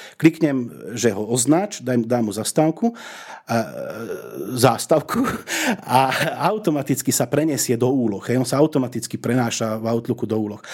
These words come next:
A ja nechcem si teraz ručne vytvoriť dvadsať, e, dvadsať porád kvôli tomu, akože porád alebo záznamov v kalendári, pretože možno niektorú úlohu bleskovo budem chcieť presunúť na druhý deň, vieš, to, to by ma zabilo tá administratíva, to nechcem.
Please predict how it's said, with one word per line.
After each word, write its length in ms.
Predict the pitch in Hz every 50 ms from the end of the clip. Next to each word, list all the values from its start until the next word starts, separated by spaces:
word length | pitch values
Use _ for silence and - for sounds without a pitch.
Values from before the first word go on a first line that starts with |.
| - - - -
A 100 | - 127
ja 80 | 127
nechcem 320 | 135 170 190 190 - 190 156
si 80 | -
teraz 260 | 151 - 143 131 117 113 - - - -
ručne 320 | - 139 143 - - 135
vytvoriť 480 | 120 127 123 127 139 131 131 120 123 -
dvadsať, 440 | 113 117 131 131 - - 139 135 127
e, 60 | - - - - - _ - 113 117 113 110 110 113
dvadsať 380 | 110 131 131 131 - - 127 120 -
porád 540 | - 123 117 117 107 107 113 127 147 - -
kvôli 240 | - 120 117 117
tomu, 240 | 110 117 117 113 127 123
akože 400 | 123 123 120 - 135 120 127 117
porád 440 | - 120 120 117 117 123 135 127 123
alebo 200 | 120 120 113 113
záznamov 600 | 107 117 123 117 117 113 113 123 120 123 117 107
v 80 | 107 -
kalendári, 600 | - - 113 113 113 110 110 113 113 120 135 143 143 - - - -
pretože 260 | - 139 - 147 139
možno 300 | 139 143 170 175 180 185
niektorú 320 | 180 185 180 185 - 185 190
úlohu 400 | 190 170 180 185 185 175 180 175 143 101
bleskovo 540 | 87 123 147 156 190 190 190 - 190 175
budem 240 | 170 170 170 180 170
chcieť 200 | 165 - 185 175
presunúť 380 | - 170 170 160 - 185 180 175
na 140 | 175 180 180
druhý 260 | 170 175 165 170 180
deň, 160 | 175 202 180 139
vieš, 260 | 139 147 135 - -
to, 60 | 131 120
to 120 | 123 147
by 100 | 147 147
ma 120 | 151 151 147 143
zabilo 460 | 135 127 160 170 185 165 151 120 120
tá 160 | 113 - 123
administratíva, 720 | 123 131 139 147 123 117 110 - - 113 104 - 120 113 113
to 80 | -
nechcem. 420 | 123 127 135 139 - - - -